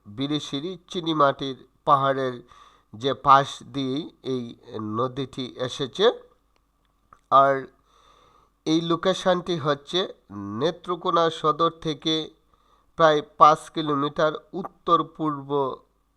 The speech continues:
খুনে, আর সেই লোকেশনটির নাম হচ্ছে বড়াইল হাতকুণ্ডলী, নেত্রকোনা সদর, আর সেটি হচ্ছে উত্তর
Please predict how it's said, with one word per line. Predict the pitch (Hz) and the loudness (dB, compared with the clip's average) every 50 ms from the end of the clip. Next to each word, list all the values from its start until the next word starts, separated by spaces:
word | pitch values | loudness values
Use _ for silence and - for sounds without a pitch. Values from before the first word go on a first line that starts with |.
| _ _ - | _ _ -14
খুনে, | - - 147 143 175 214 262 339 - _ _ _ _ _ _ _ _ _ _ _ _ _ _ _ _ _ _ _ _ _ - | -6 -4 -2 0 2 2 2 0 -2 _ _ _ _ _ _ _ _ _ _ _ _ _ _ _ _ _ _ _ _ _ 4
আর | 131 131 123 123 127 127 123 120 120 123 _ _ _ _ _ _ _ _ _ - | 6 8 8 8 6 4 0 -2 -8 -16 _ _ _ _ _ _ _ _ _ -20
সেই | - - - 170 165 170 170 - - _ - _ - 131 135 | -14 -6 -2 -2 -2 -2 -4 -8 -20 _ -20 _ -10 -6 -6
লোকেশনটির | 160 160 - 185 170 - - 175 170 170 165 175 170 165 - - - - 117 120 127 | -4 -4 -4 -4 -4 -2 -2 -2 -2 -2 -2 -4 -6 -6 -6 -12 -16 -10 -6 -2 4
নাম | 143 151 165 170 151 | 6 6 6 6 6
হচ্ছে | 156 170 170 156 - - - 190 196 247 269 _ _ _ _ _ _ _ _ _ | 0 -2 -2 -2 -6 -4 -2 -2 -2 -2 -6 _ _ _ _ _ _ _ _ _
বড়াইল | 113 117 135 151 160 156 151 160 190 - - _ _ _ - - - - | -4 4 4 6 6 6 4 4 2 -2 -10 _ _ _ -20 -16 -10 -2
হাতকুণ্ডলী, | - 151 156 156 - - - 160 143 131 131 127 104 90 82 - - _ _ _ _ _ - | 4 4 4 2 2 -6 -2 -2 -2 -2 -4 -6 -6 -8 -14 -18 -20 _ _ _ _ _ -12
নেত্রকোনা | 117 117 131 151 165 160 - - 170 160 - - 165 147 143 160 202 269 - _ _ _ - - | -8 -2 0 0 0 0 -2 -10 -10 -8 -6 -4 -2 0 2 0 0 -2 -6 _ _ _ -8 0
সদর, | 160 143 135 123 110 90 85 - _ _ _ _ _ _ _ _ _ _ _ _ _ _ - | 0 0 0 0 -4 -6 -6 -10 _ _ _ _ _ _ _ _ _ _ _ _ _ _ 0
আর | 120 123 120 120 117 117 113 117 - _ _ _ - - - | 2 4 4 4 2 -2 -8 -16 -18 _ _ _ -18 -12 -4
সেটি | - 180 165 170 170 165 170 | -2 -2 -2 -2 -2 -2 -2
হচ্ছে | 170 160 170 - 170 170 160 - - _ _ _ _ _ _ _ _ _ _ _ - | -2 -4 -4 -4 -4 -4 -4 -6 -12 _ _ _ _ _ _ _ _ _ _ _ -10
উত্তর | 185 180 - _ _ _ - 185 180 175 | -10 -10 -10 _ _ _ 2 4 4 4